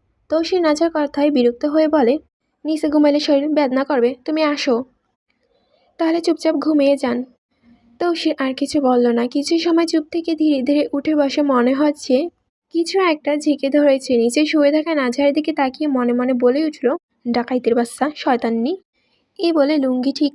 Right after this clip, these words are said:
করতে করতে বিছানা থেকে নামে। তৌসির নামতে দেখে নাজহার ভেতর হাতুড়ি পেটাতে শুরু করে। বুকটা ফেটে যাচ্ছে ভয়। তৌসির উঠে নাজহারের সামনে এসে দাঁড়িয়ে বলে, "দেহি, ওই দিক সরো।"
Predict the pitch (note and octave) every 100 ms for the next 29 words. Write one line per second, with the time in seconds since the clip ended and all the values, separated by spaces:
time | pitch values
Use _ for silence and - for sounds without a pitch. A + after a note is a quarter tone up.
0 | - E4 D4+ E4 D#4+ E4+ D#4 A#3 A#3 C#4+
1 | C#4+ D#4 D#4 D4+ A#3+ B3 A#3+ B3 A#3+ D4+
2 | D4 C4 C4 D4+ E4 E4 D#4+ C#4 C#4+ D4+
3 | D#4+ D4 C4 D4+ D#4 C4+ B3 B3+ C4+ C#4
4 | D#4+ D#4+ - B3+ A3+ A3+ A3+ A3+ - _
5 | _ _ - C4+ D4+ F#4+ F#4 F4+ E4 E4
6 | E4 F4+ D#4+ D4+ D4 B3 B3+ B3 B3+ D4
7 | C4 D4 D4+ B3 A3+ B3 C#4 C#4+ C4+ C#4+
8 | D4 D4 C#4+ A#3+ A3+ C#4 D4+ C4+ B3+ F4
9 | _ _ _ _ _ - C4 C4 D4+ F4+
10 | - B3 C#4 - C#4 B3+ B3+